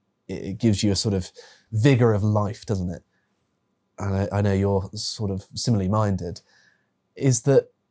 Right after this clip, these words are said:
it's a test of your knowledge, isn't it? It's a test of how well you can articulate what you believe.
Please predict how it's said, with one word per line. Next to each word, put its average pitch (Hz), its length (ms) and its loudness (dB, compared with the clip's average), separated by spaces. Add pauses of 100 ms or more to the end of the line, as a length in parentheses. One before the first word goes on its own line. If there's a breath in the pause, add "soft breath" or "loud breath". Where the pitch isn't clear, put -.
(100)
it's 139 220 -2
a 131 100 -6
test - 500 -4
of 117 300 0 (760)
your 123 180 0
knowledge, 123 440 2
isn't 104 220 -2
it? 78 160 -10
It's 113 160 -6
a 117 80 -2
test - 460 -6
of 107 100 -2
how 123 260 -4
well 110 380 2
you 104 140 -2
can 113 160 -6
articulate 98 680 -6
what 101 160 -8
you 98 120 -12
believe. 98 600 -4